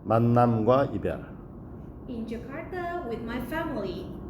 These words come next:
Speaker 2: meeting and farewell. Di Jakarta dengan keluarga saya, pertemuan dan perpisahan.
Speaker 1: 나의 가족은 이미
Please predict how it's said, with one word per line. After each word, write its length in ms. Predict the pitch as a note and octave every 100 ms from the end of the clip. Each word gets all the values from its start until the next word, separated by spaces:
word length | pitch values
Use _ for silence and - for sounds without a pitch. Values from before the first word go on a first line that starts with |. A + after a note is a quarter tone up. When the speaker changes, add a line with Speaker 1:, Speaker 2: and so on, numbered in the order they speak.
| A#3
Speaker 2:
meeting 600 | B3+ D#4+ D#4+ D#4+ D#4+ -
and 320 | C4 D4+ E4 -
farewell. 640 | A3+ G3+ F#3 F3 F3 F3 - - - - - - - - A3
Di 160 | A3+ A3+
Jakarta 800 | G#3+ G#3 G3 F#3+ - - - -
dengan 400 | A3+ G3+ G3 G3
keluarga 320 | C4+ E4+ E4 E4
saya, 400 | C#4+ A#3 G#3 - - - -
pertemuan 880 | F#4+ F#4+ E4 D4 C4+ B3+ B3 B3 C4 - -
dan 400 | A3 G#3+ G#3+ G#3+
perpisahan. 800 | E4+ F4+ D#4+ D4+ G#3 F3+ F3 - - - - - - - - - - - - - - - - -
Speaker 1:
나의 560 | G#2 A2+ B2 C#3 D#3+ D#3+
가족은 720 | G#2+ - F#2 E2 G#2 F2 C2+ - - - - -
이미 640 | B2+ C3+ C3+ C3 D3 F3